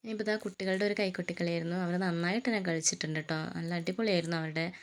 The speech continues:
ഏഹ്, ഡാൻസ് കാണാൻ. ഇത് തൊട്ടടുത്തുള്ള കുട്ടികളൊക്കെ തന്നെ വീടിൻ്റെ അടുത്തുള്ള. ഇതിപ്പോൾ ഇത് ഞങ്ങളുടെ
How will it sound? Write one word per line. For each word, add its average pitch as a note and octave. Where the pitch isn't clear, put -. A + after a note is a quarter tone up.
ഏഹ്, -
ഡാൻസ് E3
കാണാൻ. D#3+
ഇത് E3+
തൊട്ടടുത്തുള്ള G3
കുട്ടികളൊക്കെ G3
തന്നെ E3+
വീടിൻ്റെ D#3+
അടുത്തുള്ള. D#3
ഇതിപ്പോൾ F#3+
ഇത് B3
ഞങ്ങളുടെ G3